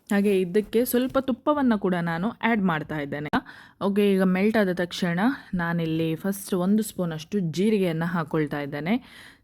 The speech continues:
ಜೀರಿಗೆ ಹಾಕಿ ಹಾಗೆ ಸ್ವಲ್ಪ ಫ್ರೈ ಮಾಡ್ಕೊಳ್ಳಿ.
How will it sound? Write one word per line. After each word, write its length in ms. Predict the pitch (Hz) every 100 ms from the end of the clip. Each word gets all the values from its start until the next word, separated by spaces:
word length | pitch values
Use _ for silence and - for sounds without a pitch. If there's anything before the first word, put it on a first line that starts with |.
| -
ಜೀರಿಗೆ 540 | 156 185 220 208 208
ಹಾಕಿ 500 | 196 175 147 143 202
ಹಾಗೆ 340 | 233 190 175 185
ಸ್ವಲ್ಪ 300 | 175 160 151
ಫ್ರೈ 280 | 139 190
ಮಾಡ್ಕೊಳ್ಳಿ. 640 | 208 170 156 151 147 185 311